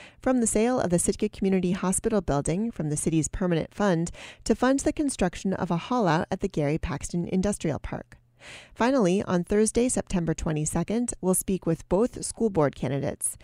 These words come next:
Right now, they're the only Sitkans running for three open seats on the Sitka School Board, meaning victory for them is essentially assured.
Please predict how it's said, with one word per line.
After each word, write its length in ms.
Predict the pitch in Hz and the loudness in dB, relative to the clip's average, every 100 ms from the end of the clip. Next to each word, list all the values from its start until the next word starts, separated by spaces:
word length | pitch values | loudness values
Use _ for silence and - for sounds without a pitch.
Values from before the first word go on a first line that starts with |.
| - - | -20 -4
Right 200 | - 170 | 2 2
now, 260 | - 160 220 | 2 2 2
they're 200 | 196 175 | 2 2
the 180 | 170 170 | 2 0
only 300 | 190 220 226 | 2 2 2
Sitkans 480 | - 160 170 175 170 | 0 -2 -2 -2 0
running 240 | 156 156 | 0 0
for 160 | 160 170 | -2 -4
three 400 | - 220 220 208 | -4 -2 0 0
open 320 | 170 156 151 | -2 -2 -4
seats 380 | - 214 190 - | 0 0 0 -4
on 140 | 165 160 | -4 -2
the 80 | |
Sitka 300 | 160 160 - | -2 -2 -4
School 280 | 160 - 233 | -4 0 0
Board, 320 | 185 - - - - - - | 0 -2 -4 -8 -14 -6 2
meaning 300 | 202 190 185 | 4 4 4
victory 440 | 202 - 196 190 | 0 2 2 2
for 160 | 185 180 | 2 0
them 280 | 151 151 | 2 0
is 180 | 156 170 | 0 0
essentially 540 | 175 170 151 - 151 - | 2 0 -2 -2 -4 -2
assured. 520 | 165 - 156 - - | -4 -2 -2 -2 -8